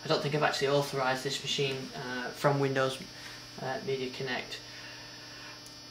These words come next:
But what's interesting is it's showing, um, machines other than Windows seven machines when it comes to,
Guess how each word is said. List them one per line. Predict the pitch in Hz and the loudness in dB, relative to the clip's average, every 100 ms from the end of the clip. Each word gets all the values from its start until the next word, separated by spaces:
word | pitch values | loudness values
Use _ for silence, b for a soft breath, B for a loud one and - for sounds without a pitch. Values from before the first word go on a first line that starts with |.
| - - - - | -16 -16 -8 2
But | |
what's | 165 208 196 196 | 10 12 12 8
interesting | 190 165 151 139 | 4 4 4 4
is | 135 | 6
it's | 123 - | 4 4
showing, | - 185 180 143 139 - - | 8 12 12 10 8 -2 -2
um, | 139 135 135 - - - - | 2 6 4 2 -4 -10 -4
machines | 165 - 196 180 143 - | 4 10 12 12 10 6
other | 151 151 | 6 6
than | 143 139 | 6 6
Windows | 147 139 131 | 6 6 6
seven | - 202 160 | 8 8 8
machines | 135 143 131 131 | 6 4 2 2
when | 139 | 0
it | 139 | 0
comes | 151 143 139 - | 4 4 4 2
to, | 147 131 131 | 4 4 4